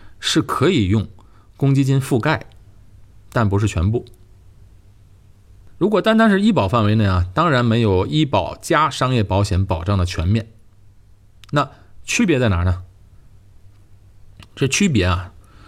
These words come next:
只在住的病房。通常大部分人在新加坡有商业保险的人都会选择住单间，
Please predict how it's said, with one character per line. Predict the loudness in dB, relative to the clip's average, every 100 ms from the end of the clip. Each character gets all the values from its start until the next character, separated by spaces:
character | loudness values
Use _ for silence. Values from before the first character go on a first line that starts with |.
| -20 -20 -14
只 | -2 0 2
在 | 0 -2 -14 -12
住 | -4 -2
的 | -2
病 | -2 -2
房。 | 0 -2 -4 -14 -20 -20 -20 -20 -20 -20 -20 -20 -20 -20 -20 -20 -20 -8
通 | -2 0
常 | 0
大 | 0 -2 2
部 | 2
分 | 2
人 | 0 -2 -4 -10
在 | -2 0
新 | 0
加 | 0
坡 | 2
有 | 0
商 | 0
业 | 0
保 | 0
险 | 0
的 | 0
人 | 0
都 | 0
会 | 0
选 | 0 0
择 | 0
住 | -2
单 | -2 -2
间， | 0 -2